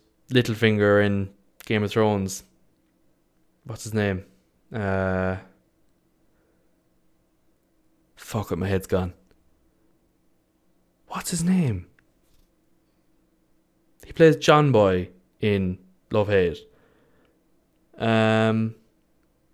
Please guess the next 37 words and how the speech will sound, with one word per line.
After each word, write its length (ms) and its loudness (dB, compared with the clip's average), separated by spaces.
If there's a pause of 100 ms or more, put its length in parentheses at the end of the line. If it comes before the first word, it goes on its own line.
fuck 280 -4
it, 20 -10
this 140 -6
is 60 -6
annoying 220 0
me. 60 -4
I'm 60 -2
gonna 80 0
have 80 -2
to 80 -4
Google 380 -2
it. 140 -12 (640)
I 120 2
did. 360 6
I'm 160 4
going 140 2
to, 100 -4
I'm 80 0
gonna 140 0
kick 300 -8
myself 260 -2
when 100 -4
I 20 -12
find 180 0
out 120 0
this. 240 -6 (560)
Uh, 680 -2 (760)
okay. 240 -10 (1400)
Aidan 340 10
Gillen, 340 -2 (120)
that's 220 2
the 100 -6
one. 280 -2
Jesus 360 -4
Christ, 420 -4 (680)
that 200 4
was, 300 -2